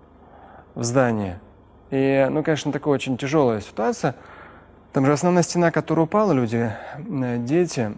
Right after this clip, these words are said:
э, с-, стена, к которой они все подошли, которая, в общем-то, обстреливалась и свалилась на них, убила их. Он говорит, вот то место, где дети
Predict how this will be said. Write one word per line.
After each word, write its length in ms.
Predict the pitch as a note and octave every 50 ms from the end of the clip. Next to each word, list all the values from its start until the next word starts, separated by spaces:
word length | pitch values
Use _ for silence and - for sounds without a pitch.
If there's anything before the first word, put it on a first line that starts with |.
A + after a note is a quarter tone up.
| - - -
э, 920 | - B2+ B2 B2+ B2 B2+ B2+ B2+ B2+ C3 B2+ A#2+ B2 B2+ B2+ G#2+ A2 A#2 C3+
с-, 140 | - - - - - - - - - - - - - - -
стена, 360 | - - - D#3 D3 D3 C3
к 40 | -
которой 400 | - C#3 C3 - E3 D3+ C3+ A#2+
они 120 | A#2 A2+
все 180 | G#2+ - - C3
подошли, 600 | - C3+ B2+ C#3+ C#3 - - G#3 A3+ A#3 A#3 G#3+ G#3+ - - -
которая, 280 | - A#2 - B2+ B2
в 40 | A2
общем-то, 240 | - - A#2 - A#2+
обстреливалась 540 | A2 - - E3 F3 E3 D#3 C3 A#2 - -
и 100 | - C#3
свалилась 520 | - - C3+ C#3+ D#3+ G3 G3+ F3+ - -
на 100 | C3 A2+
них, 160 | G#2+ G#2 G2 - - - - - - - - - - - - - - -
убила 400 | C#3+ B2+ C3 D#3 D3+ D3 C#3 D3+
их. 200 | F3 G3 - -
Он 80 | D#3 C#3+
говорит, 180 | C3+ C3+ B2+ C#3
вот 120 | C#3 C#3 - - - -
то 100 | - F#3
место, 580 | D#3+ D#3 E3 E3+ D3+ - - - - G#2 F#2 G2 - - -
где 280 | B2+ B2+ B2 B2 C3+
дети 480 | C3 B2+ D3+ G3+ G#3+ - - - A2 F2+